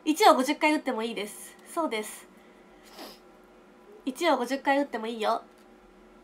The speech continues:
一から、私はね、結構、五十カウント、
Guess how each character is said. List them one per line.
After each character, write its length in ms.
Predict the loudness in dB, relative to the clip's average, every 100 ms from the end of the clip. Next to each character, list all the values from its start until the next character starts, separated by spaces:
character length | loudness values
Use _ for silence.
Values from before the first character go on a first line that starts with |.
| -20 -20 -20 -20 -20 -20 -20 -4
一 220 | -4 -2
か 100 | 4 6
ら、 180 | 6 4
私 280 | 0 4 6
は 100 | 6
ね、 240 | 6 4
結 220 | 2 -4
構、 320 | -2 0 0 -6 -8
五 160 | -2 0
十 160 | 0
カ 180 | 4 6
ウ 80 | 6
ン 60 |
ト、 320 | 4 2 2